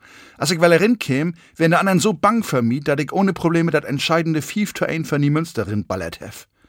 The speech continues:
Nu sind unsere Karrieren vorbei.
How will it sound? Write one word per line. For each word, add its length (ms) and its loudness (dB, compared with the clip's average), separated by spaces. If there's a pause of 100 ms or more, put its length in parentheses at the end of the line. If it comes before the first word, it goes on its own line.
(1120)
Nu 80 -2
sind 140 -2
unsere 200 0
Karrieren 360 2
vorbei. 400 -6